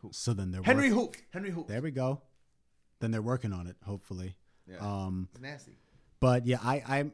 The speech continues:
Speaker 2: I mean, let's call. You wanna pick someone and then
Speaker 1: Uh,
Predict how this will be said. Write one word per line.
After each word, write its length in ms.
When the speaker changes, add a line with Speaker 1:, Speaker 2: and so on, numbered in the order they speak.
Speaker 2:
I 80
mean, 160
let's 180
call. 380
You 160
wanna 160
pick 240
someone 360
and 140
then 240
Speaker 1:
Uh, 680